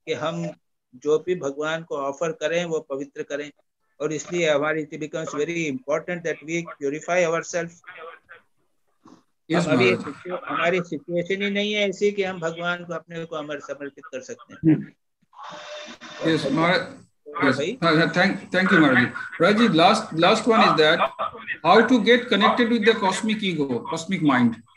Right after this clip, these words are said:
Speaker 1: वो अभी discuss हो गया था सारा।
Speaker 2: Uh, हुआ, I mean, uh, is there any, any, anything like, like, uh, when, when you have the special events,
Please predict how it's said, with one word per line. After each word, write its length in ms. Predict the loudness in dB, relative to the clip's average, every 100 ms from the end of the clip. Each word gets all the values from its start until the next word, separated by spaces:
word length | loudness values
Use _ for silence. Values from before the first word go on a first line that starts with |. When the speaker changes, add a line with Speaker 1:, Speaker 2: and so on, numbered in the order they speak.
| _ _ -8 -8 -8 _ _ -8
Speaker 1:
वो 60 |
अभी 180 | -2 2
discuss 420 | 4 2 2 2
हो 100 | 4
गया 300 | 6 6 4
था 260 | 2 -2 -4
सारा। 320 | 0 0 0 -4 -16 -20 _ _ -16 -10 -10 -4 2
Speaker 2:
Uh, 220 | 2 2 -4 -12
हुआ, 460 | -6 2 2 2 0
I 240 | 0 0
mean, 200 | 0 0
uh, 320 | 2 4 4
is 240 | 2 2 4
there 280 | 8 8
any, 140 | 10 8
any, 300 | 6 6 4 4
anything 420 | 2 4 4 4
like, 200 | 4 2 2 2 2 0 -6 -10 -12 -10 -14 -8 0
like, 280 | 2 2
uh, 380 | 2 4 4 4
when, 320 | 4 4 2 0
when 160 | 2 4
you 200 | 4 4
have 180 | 2 0
the 140 | 0
special 500 | 0 2 2 0 -2 0
events, 340 | 2 2 0